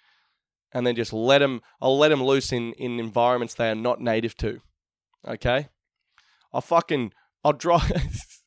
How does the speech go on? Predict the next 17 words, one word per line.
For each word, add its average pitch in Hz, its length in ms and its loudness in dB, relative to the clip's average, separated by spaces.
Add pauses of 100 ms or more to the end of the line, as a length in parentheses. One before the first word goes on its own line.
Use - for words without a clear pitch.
(480)
I'm 180 80 -2
gonna, 208 260 4
I'm 165 120 -2
gonna 196 120 -2
go 175 140 4
down 170 160 4
to 156 60 0
Curl 156 320 0
Curl 151 240 2
Beach 139 320 -4
and 123 100 -4
release 123 320 0
fifty 151 440 -4
axolotls 123 680 2
into 117 180 -4
the 117 80 0
water 110 380 2